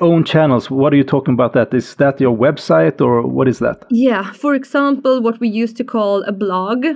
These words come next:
Speaker 2: Uh, so if you name your blog something else, uh, maybe a name that, that, that brings the mind towards, uh, maybe a T V show or something, a concept,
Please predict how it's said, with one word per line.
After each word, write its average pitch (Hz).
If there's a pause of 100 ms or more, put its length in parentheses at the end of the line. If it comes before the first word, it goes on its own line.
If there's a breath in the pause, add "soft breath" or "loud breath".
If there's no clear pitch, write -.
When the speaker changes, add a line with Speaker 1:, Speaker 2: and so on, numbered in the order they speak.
(160)
Speaker 2:
Uh, 220
so 226
if 233
you 247
name 277
your 254
blog 202
something 202
else, 214 (120)
uh, 220
maybe 240
a 262
name 240
that, 214
that, 214 (500)
that 208
brings 220
the 226
mind 202
towards, 196
uh, 185
maybe 202
a 180
T 240
V 247
show 254
or 220
something, 220
a 233
concept, 277